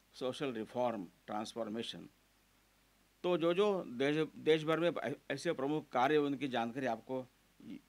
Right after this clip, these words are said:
यहाँ पर इस, इस प्रतिवेदन में आपको पढ़ने को मिलेगी। जो संघ के बारे में नाम सुनते हैं, संघ को ढूंढते हैं, खोजते हैं,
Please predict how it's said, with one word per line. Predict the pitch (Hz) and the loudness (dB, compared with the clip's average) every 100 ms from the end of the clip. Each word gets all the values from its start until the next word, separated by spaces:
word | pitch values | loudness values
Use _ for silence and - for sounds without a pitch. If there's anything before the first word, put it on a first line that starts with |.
| _ _ _ _ - - | _ _ _ _ -20 -10
यहाँ | 120 113 | -6 -4
पर | 117 120 123 - _ _ _ _ _ _ _ _ _ _ _ | -6 -8 -10 -14 _ _ _ _ _ _ _ _ _ _ _
इस, | 127 - - | -8 -8 -10
इस | 117 | -10
प्रतिवेदन | - 131 135 139 131 131 | -6 -2 0 2 2 2
में | 127 | 0
आपको | 113 127 | -2 -6
पढ़ने | 113 107 120 | -6 -4 -4
को | 123 | -4
मिलेगी। | 120 113 95 90 - _ _ _ - - - _ _ _ _ _ _ _ _ _ _ _ _ _ _ _ _ - - - - - - - _ _ - - _ _ _ _ - - - - - - - - | -2 -4 -6 -14 -20 _ _ _ -20 -20 -20 _ _ _ _ _ _ _ _ _ _ _ _ _ _ _ _ -20 -20 -20 -20 -20 -20 -20 _ _ -20 -20 _ _ _ _ -20 -20 -20 -20 -20 -20 -20 -16
जो | 120 170 180 | 2 4 4
संघ | 151 156 160 180 | 2 2 2 2
के | 185 | 2
बारे | 175 147 160 175 | 4 4 4 2
में | 185 | 2
नाम | 139 151 175 | 2 2 0
सुनते | 165 160 175 | 0 0 2
हैं, | 165 180 175 | 4 4 2
संघ | 131 139 147 | 0 0 0
को | 160 160 151 | 0 0 0
ढूंढते | 117 143 147 165 | 2 0 0 -2
हैं, | 156 | -2
खोजते | 120 127 - 143 | -4 -4 -2 -2
हैं, | 147 156 | -2 -4